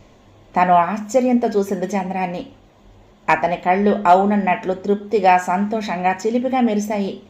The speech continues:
తనకు సిగ్గేసింది. చప్పున తల వంచుకుంది. మౌనం అంగీకారం అనుకున్నారేమో,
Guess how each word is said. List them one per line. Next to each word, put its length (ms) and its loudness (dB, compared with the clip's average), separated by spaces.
తనకు 140 0
సిగ్గేసింది. 800 -4
చప్పున 360 2
తల 200 0
వంచుకుంది. 540 -4
మౌనం 420 6
అంగీకారం 560 0
అనుకున్నారేమో, 720 0